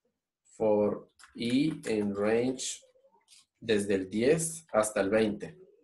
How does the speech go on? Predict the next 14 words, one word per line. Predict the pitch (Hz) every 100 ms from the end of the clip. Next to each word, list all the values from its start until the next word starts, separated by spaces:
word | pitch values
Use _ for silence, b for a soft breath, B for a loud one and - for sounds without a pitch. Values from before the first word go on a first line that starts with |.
| _ _ _ _ _ _ -
Y | 117
que | 113
me | 107
imprima | 104 101 117 113 113 113 104
también | - 107 104 104 101
el, | 101 101 -
ese, | 107 113 101 107
ese | 104 110
número | 107 104 98
i, | 98 92 - -
o | 98
ese | 98 98
valor | 95 87
i. | 82